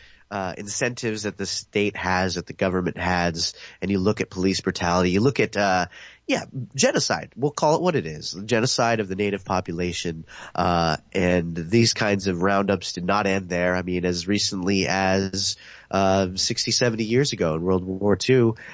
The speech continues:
uh, they rounded up, uh, hundreds of thousands of people of Japanese descent, Americans who had lived in California, uh, not even recent immigrants, some who had grown up speaking en-,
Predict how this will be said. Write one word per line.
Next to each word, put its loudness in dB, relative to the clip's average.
uh, 2
they 4
rounded 2
up, 0
uh, 4
hundreds 0
of 0
thousands 0
of -2
people -8
of -2
Japanese 0
descent, 0
Americans 0
who 0
had 4
lived 4
in 0
California, 2
uh, 2
not 2
even -4
recent -4
immigrants, -8
some -2
who 0
had -2
grown 2
up 2
speaking -2
en-, 0